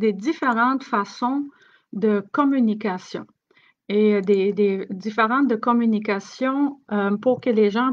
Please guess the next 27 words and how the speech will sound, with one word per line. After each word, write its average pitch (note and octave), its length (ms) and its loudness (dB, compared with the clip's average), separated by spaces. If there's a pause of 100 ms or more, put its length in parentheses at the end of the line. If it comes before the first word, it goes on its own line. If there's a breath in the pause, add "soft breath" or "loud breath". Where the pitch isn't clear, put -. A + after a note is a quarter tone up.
puissent, C#4 520 -4
selon A3+ 500 0
leur A3+ 180 2
niveau G#3 360 2
d'intérêt, G#3 720 -2 (180)
selon G#3+ 560 0
leur F#3+ 340 -2
niveau G#3+ 260 2
de A#3+ 100 0
connaissance A#3 920 -2
de G3 140 -2
départ, G3 580 0 (380 soft breath)
selon G#3+ 360 2
leur F#3 200 0
rôle A#3+ 360 2
aussi, A#3+ 460 -6 (480 soft breath)
d'aller G#3+ 360 2
chercher C4 400 -4
l'information G#3+ 920 -2
dont C4+ 320 2
ils G#3 260 -2
ont A3+ 240 -2
besoin G#3 600 0 (760)
pour D4 340 2
pouvoir A3+ 680 2 (280)
agir, A3 640 0 (160)
prévenir, A3+ 880 2